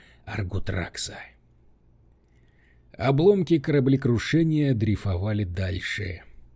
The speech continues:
к выходу с арены, где уже высаживались на берег рабы с нечестивца.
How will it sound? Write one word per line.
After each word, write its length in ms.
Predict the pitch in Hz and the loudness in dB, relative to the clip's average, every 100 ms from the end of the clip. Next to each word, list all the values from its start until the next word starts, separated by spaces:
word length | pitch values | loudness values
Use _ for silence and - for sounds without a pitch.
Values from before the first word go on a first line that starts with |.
| - _ - | -20 _ -4
к 100 | 139 | 2
выходу 440 | 170 - 90 90 | 2 2 -2 -4
с 140 | - | -4
арены, 480 | 127 123 90 87 92 - _ _ _ _ _ | -2 0 -2 -4 -10 -16 _ _ _ _ _
где 240 | 110 98 123 | -10 0 4
уже 240 | 120 110 | 4 4
высаживались 720 | 110 104 131 117 113 110 101 | 2 0 0 0 0 0 0
на 140 | 104 95 | -2 -2
берег 360 | 87 131 139 | 0 0 0
рабы 380 | 104 98 87 101 | -2 -2 -2 -4
с 100 | - | -4
нечестивца. 840 | 104 90 95 - - 92 - 85 | -4 -4 -6 -8 -10 -12 -12 -12